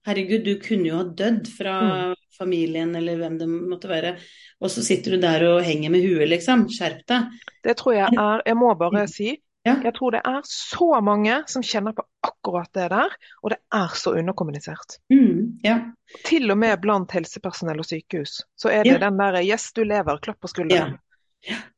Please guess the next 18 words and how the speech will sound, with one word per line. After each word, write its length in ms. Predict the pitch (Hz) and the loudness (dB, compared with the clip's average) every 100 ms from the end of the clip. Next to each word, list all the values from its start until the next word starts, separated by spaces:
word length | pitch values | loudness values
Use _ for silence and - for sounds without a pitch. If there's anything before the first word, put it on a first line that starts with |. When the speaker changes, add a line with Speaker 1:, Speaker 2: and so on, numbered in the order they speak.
| _ _ | _ _
Speaker 1:
Men 160 | 233 233 | 6 6
det 160 | 254 233 | 6 2
er 300 | 180 175 190 | 2 4 4
jo 60 | |
en 80 | 240 | 4
sorg 440 | - - 170 165 185 | 2 0 2 4 2
over 160 | 208 | 0
at 60 | 220 | 2
du 60 | 233 | 6
har 80 | |
mistet 560 | 233 247 - - - 160 | 8 6 2 -4 -4 2
noe. 260 | 262 262 - _ - | 2 2 -4 _ -2
Det 100 | 220 | 2
er 100 | 202 | 2
Speaker 2:
Mm. 100 | 208 | 0
Speaker 1:
et 80 | - | -8
konkret 640 | _ - - 185 190 208 - | _ -14 -6 -2 -2 -4 -4
tap. 300 | 233 254 | -4 -4